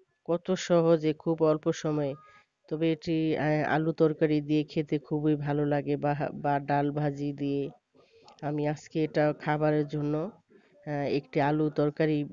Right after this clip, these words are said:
বানিয়েছি। ওটা কিভাবে বানিয়েছি আরেকদিন দেখাবো। তবে বিকেলে বা সকালে নাস্তাও কিন্তু এইভাবে দেওয়া যায়।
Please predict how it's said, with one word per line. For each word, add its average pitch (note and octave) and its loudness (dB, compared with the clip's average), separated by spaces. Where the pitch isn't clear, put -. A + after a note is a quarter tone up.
বানিয়েছি। D3+ -2
ওটা D#3 -4
কিভাবে E3+ 2
বানিয়েছি D#3+ 2
আরেকদিন D3+ 0
দেখাবো। D3+ -4
তবে E3 -2
বিকেলে E3 0
বা D#3+ 2
সকালে D#3 -2
নাস্তাও D#3 -2
কিন্তু D3+ -4
এইভাবে D3 -2
দেওয়া D3 0
যায়। C#3 -6